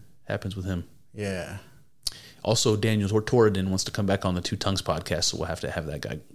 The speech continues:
Speaker 1: uh,
Speaker 2: Absolutely.
Speaker 1: back on again pretty soon.
Speaker 2: Always welcome. Love that guy.
Speaker 1: Also, I heard from Eddie again.
Speaker 2: Oh, yeah.
Speaker 1: Yeah, he said he listened back to it. He thought it went better than it, than it, uh, than he thought.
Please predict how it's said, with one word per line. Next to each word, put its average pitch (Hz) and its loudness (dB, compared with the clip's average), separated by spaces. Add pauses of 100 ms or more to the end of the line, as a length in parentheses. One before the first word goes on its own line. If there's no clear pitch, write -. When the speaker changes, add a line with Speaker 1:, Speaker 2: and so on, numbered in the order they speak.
(200)
Speaker 1:
uh, 87 -4
Speaker 2:
Absolutely. 95 -4
Speaker 1:
back 90 -4
on 87 -4
again 90 -4
pretty 90 -6
soon. 87 -2
Speaker 2:
Always 110 -2
welcome. 104 -4
Love 104 -4
that 95 -4
guy. 98 -4 (140)
Speaker 1:
Also, 92 0
I 92 2
heard 98 0
from - -8
Eddie 107 4
again. 95 0 (120)
Speaker 2:
Oh, 117 0
yeah. 101 -4
Speaker 1:
Yeah, 90 -2
he - 0
said 117 4
he 107 4
listened 101 2
back 87 2
to 95 2
it. - -4 (280)
He - -8
thought 131 6
it 117 6
went 117 4
better 107 8
than 104 2
it, 101 -4 (120)
than 101 2
it, 92 0
uh, 90 0 (320)
than 95 -2
he 98 0
thought. 98 2